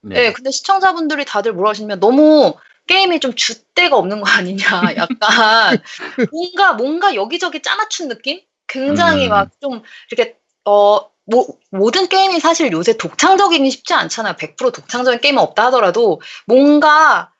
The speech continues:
Speaker 2: 어, 어떤 자기만의 좀 약간 그 게임의 특성이란 건 있어야 되는 거거든요, 사실.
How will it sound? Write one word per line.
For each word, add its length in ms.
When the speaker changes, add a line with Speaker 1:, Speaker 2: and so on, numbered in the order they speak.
Speaker 2:
어, 480
어떤 1000
자기만의 760
좀 200
약간 260
그 160
게임의 340
특성이란 640
건 160
있어야 340
되는 220
거거든요, 320
사실. 400